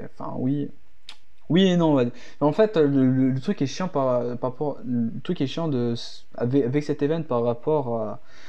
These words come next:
au maga-, magasin temporaire, ça c'est vraiment du gold, voilà, donc il faut dépenser du gold. Alors que la, la semaine dernière, c'est, c'était coupon or, donc les personnes qui rechargent, là, cette semaine, vous allez avoir un maximum de, de coupons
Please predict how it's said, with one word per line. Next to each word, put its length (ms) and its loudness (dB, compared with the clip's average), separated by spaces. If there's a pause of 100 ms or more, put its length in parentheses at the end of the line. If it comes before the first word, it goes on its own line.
(140)
au 60 0
maga-, 240 6
magasin 340 4
temporaire, 340 2
ça 120 -6
c'est 140 -4
vraiment 280 0
du 140 2
gold, 420 2 (220)
voilà, 240 0
donc 240 -6
il 40 -10
faut 800 2
dépenser 600 0
du 120 0
gold. 420 0 (1400)
Alors 160 2
que 80 2
la, 240 2
la 80 0
semaine 160 0
dernière, 300 0
c'est, 200 -2
c'était 320 -2
coupon 300 -2
or, 240 0
donc 220 -8 (600)
les 80 0
personnes 380 2
qui 200 -2
rechargent, 600 2
là, 240 2
cette 480 0
semaine, 260 0
vous 120 -4
allez 140 0
avoir 400 0
un 100 -4
maximum 800 2
de, 180 2
de 140 2
coupons 420 -2